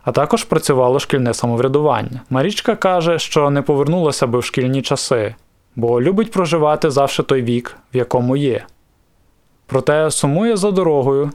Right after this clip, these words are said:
котру долала щоразу з дому до гімназії. За осінню в сквері, що пахла платанами.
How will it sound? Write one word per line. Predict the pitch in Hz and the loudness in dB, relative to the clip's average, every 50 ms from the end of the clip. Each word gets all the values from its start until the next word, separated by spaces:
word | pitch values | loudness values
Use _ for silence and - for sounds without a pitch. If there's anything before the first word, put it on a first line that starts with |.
| - - | -8 -4
котру | - 127 - - 127 127 | -4 -2 -2 0 0 0
долала | 127 127 127 135 147 165 175 170 | 2 2 2 4 4 2 2 0
щоразу | - - 190 160 139 135 131 123 135 135 | 0 0 0 2 2 2 2 2 0 -2
з | 123 | 0
дому | 120 127 120 120 123 123 | 0 0 2 2 0 0
до | 120 127 | 0 0
гімназії. | 127 147 147 147 143 127 117 110 104 113 117 123 - - _ _ _ _ - _ _ _ _ _ _ _ _ _ - _ - | 0 0 0 0 0 0 0 -2 -4 -6 -8 -8 -10 -16 _ _ _ _ -20 _ _ _ _ _ _ _ _ _ -20 _ -8
За | 117 113 135 | -2 0 2
осінню | 156 185 185 - 208 180 175 | 2 2 0 0 0 0 -2
в | 170 | -2
сквері, | - - 143 135 131 127 123 127 143 143 - - _ _ _ _ - | -4 -2 0 0 2 2 0 0 -2 -4 -6 -12 _ _ _ _ -18
що | - - - 131 | -8 -4 -4 -2
пахла | - 139 127 - - 139 117 | 0 0 0 2 2 0 2
платанами. | - 131 123 120 - 123 117 110 107 107 104 107 110 117 | 2 0 0 0 0 0 0 -2 -4 -4 -6 -6 -8 -10